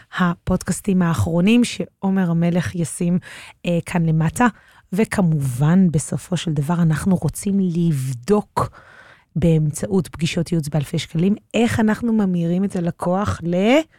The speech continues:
מובילים אותו בסיום לפגישת הייעוץ להצעת מחיר שאי אפשר לסרב לה.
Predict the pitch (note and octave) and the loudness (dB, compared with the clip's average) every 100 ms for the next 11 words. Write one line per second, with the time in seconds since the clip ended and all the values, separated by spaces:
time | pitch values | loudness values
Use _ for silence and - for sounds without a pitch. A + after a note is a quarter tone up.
0 | _ _ _ _ _ _ _ _ _ _ | _ _ _ _ _ _ _ _ _ _
1 | _ _ G3 F3+ C#3+ D#3+ D#3 F#3+ A3+ A3+ | _ _ 2 2 2 0 2 2 2 0
2 | B3 A#3+ F#3+ E3 - F3+ D#3+ A3 A#3+ E3+ | -2 -2 -2 -2 -4 -2 0 2 4 2
3 | C#3 D3 - G#3 G3 G3 E3 F3+ A3+ - | 0 -6 -4 -6 -2 -2 -2 -2 -4 -4
4 | - D#3+ D3+ - - F#3 - F#3 - - | -4 -4 -4 -6 -4 -4 0 -2 -2 -2
5 | F3+ F#3+ - F3+ F3 - D#3+ D#3+ - D3 | -2 -2 -4 -4 -4 -4 -4 -4 -4 -6
6 | C3+ | -6